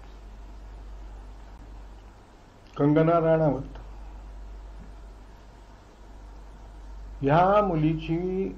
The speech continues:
इतर जी काही भाष्य आहेत आज दोन वर्षात तिने केलेली, ही तिची वैयक्तिक मतं आहेत. भारतीय स्वातंत्र्याबद्दल तिने केलेल्या वक्तव्याला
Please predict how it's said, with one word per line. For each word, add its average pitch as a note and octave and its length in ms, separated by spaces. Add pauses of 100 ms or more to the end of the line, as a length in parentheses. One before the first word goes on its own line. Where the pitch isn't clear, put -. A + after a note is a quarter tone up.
(120)
इतर F#3+ 300
जी F#3+ 160
काही G3 360 (500)
भाष्य C3 480
आहेत D#3 360
आज C3+ 240
दोन B2+ 260
वर्षात C3 360 (140)
तिने B2 220
केलेली, A2+ 500 (1200)
ही D3+ 100
तिची F3+ 300
वैयक्तिक D#3+ 800
मतं F#3 220
आहेत. G#2+ 240 (4000)
भारतीय F#3 920
स्वातंत्र्याबद्दल E3 1400
तिने D#3 520
केलेल्या C#3 440
वक्तव्याला B2+ 680